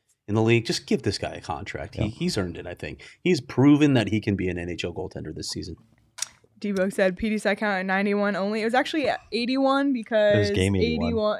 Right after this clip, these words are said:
Speaker 3: this was game eighty-one. So a side per game.
Speaker 2: I, I gotta admit, though, w-, w-, were we not? I was excited when they were scoring. I was excited. I
Speaker 3: Sure,
Speaker 2: was,
Speaker 3: yeah.
Speaker 2: yeah, like, I,
Speaker 3: Well,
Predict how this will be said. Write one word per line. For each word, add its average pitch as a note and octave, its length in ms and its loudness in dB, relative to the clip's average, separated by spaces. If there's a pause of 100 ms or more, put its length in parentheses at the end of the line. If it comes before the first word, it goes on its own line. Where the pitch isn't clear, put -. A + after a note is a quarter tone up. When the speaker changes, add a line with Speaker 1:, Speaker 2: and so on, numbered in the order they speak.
Speaker 3:
this G3+ 160 -6
was G3+ 100 -4
game F#3+ 300 -4
eighty-one. F#3 520 -2
So F3 300 2
a F3+ 80 0
side G#3 380 2
per G#3 140 0
game. G3+ 220 0
Speaker 2:
I, G3 100 2
I A3 40 -2
gotta B3+ 160 2
admit, F#3+ 220 2
though, C#3+ 240 4
w-, D3+ 180 0
w-, C3 300 0
were C3 200 0
we C#3+ 140 2
not? C3 320 2
I D3 120 2
was G#3+ 180 0
excited G2 680 -2
when B2 220 -2
they G#2+ 80 2
were F#2+ 100 0
scoring. E2 420 -8
I D#3 60 0
was G3 100 0
excited. - 300 -2
I A4+ 40 4
Speaker 3:
Sure, D#3 100 2
Speaker 2:
was, A#3+ 160 -2
Speaker 3:
yeah. E4+ 80 0 (260)
Speaker 2:
yeah, A#3+ 340 0 (200)
like, - 240 -10
I, C3+ 160 -4
Speaker 3:
Well, A#4 300 0